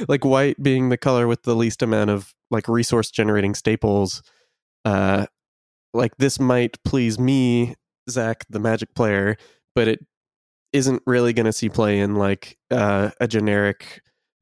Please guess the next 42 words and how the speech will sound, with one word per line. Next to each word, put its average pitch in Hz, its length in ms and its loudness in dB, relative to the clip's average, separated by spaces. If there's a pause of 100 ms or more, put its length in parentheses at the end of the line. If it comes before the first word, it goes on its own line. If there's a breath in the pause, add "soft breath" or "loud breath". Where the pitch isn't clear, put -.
banned 107 520 -2
good 104 180 -2
stuff - 380 -4
list, 101 300 -2
you 104 100 -2
know? 104 120 -2
It's, 120 160 -4
it's 127 140 -2
just - 160 -4
not 110 320 0
gonna 110 200 0
make 110 300 -2
the 113 80 -2
cut 107 420 -2
in 101 380 -4 (400)
a 113 100 0
list 101 340 -2
that's - 280 -4
just 110 320 -6
doing 98 580 -2 (140)
whatever. 98 800 -2
So 98 540 -2
I 113 80 -2
agree. 110 340 -2
I 110 40 0
think 110 340 -4 (300)
this 123 180 -2
is 113 120 0
a 107 80 2
really 107 220 2
cool 98 220 -2
card, 139 500 -2 (500)
um, 98 340 -2 (220)
and 101 300 0
I'm 135 420 0
going 110 240 0
to 110 100 0
enjoy 101 260 0
playing 101 260 -2
with 98 180 -4
it, 104 220 -6
but 98 260 0